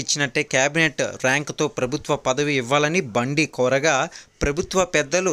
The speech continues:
సమ్మతించినట్లు తెలుస్తుందన్నమాట. ఇక సీఎంతో ఉద్యోగ నేతలు ఈ నెల ఏడవ తేదీన భేటీ అయిన విషయం తెలిసిందే. పోటీలు పడి మరీ జగన్ ప్రభుత్వాన్ని అయితే ఈ యొక్క సమావేశంలో ఉద్యోగ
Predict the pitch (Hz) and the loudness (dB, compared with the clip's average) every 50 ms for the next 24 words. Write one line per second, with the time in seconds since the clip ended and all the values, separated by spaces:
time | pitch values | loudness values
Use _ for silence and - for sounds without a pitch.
0 | 123 - - 131 123 135 156 165 - 170 156 143 - - 151 143 135 - 143 135 | 2 2 0 0 -2 -2 -4 -2 -2 -2 -2 0 0 0 0 -2 -2 -2 -6 -8
1 | - - - 127 120 131 - - - 139 135 127 123 123 123 120 120 - 170 160 | -6 -6 -4 -2 0 0 0 -2 -2 -4 -4 -2 -2 0 -2 0 0 0 0 0
2 | - - 139 127 - - 139 156 165 165 156 - 170 156 156 139 139 160 156 156 | 0 0 0 2 2 0 0 0 -2 0 0 0 0 0 0 0 0 2 2 2
3 | 160 156 160 160 - 202 196 190 175 156 139 131 131 139 156 160 139 135 135 143 | 2 0 0 0 0 2 2 2 2 2 0 0 2 2 2 2 2 2 2 2
4 | 147 143 - 143 139 127 135 139 139 127 117 127 127 - 139 135 131 131 127 123 | 0 0 -2 -2 -2 0 0 0 -2 0 0 -2 -2 0 0 -2 0 -2 -2 -2
5 | - - 131 120 - 123 117 - 127 131 131 170 214 233 - - - - - - | -2 -2 -2 -2 -2 -2 0 0 0 0 -2 -2 -2 -4 -6 -14 -20 -20 -20 -20
6 | _ _ - - 156 185 196 - 233 220 214 - - 202 185 190 185 185 180 175 | _ _ -6 0 0 2 2 2 2 2 2 2 2 2 2 2 2 2 2 2
7 | 180 175 160 165 165 135 117 135 131 135 147 143 156 143 135 139 - - 147 143 | 2 2 2 0 -2 -2 0 0 0 0 0 -2 -2 -2 -2 -2 -4 -2 -2 0
8 | 135 131 127 127 131 139 135 120 - 123 117 - 120 117 123 127 123 - 135 131 | 0 0 0 0 0 -2 -2 -2 0 0 0 0 -2 -4 -6 -4 -2 -2 -2 0
9 | 127 120 113 107 127 131 127 | -2 -2 -2 0 0 0 0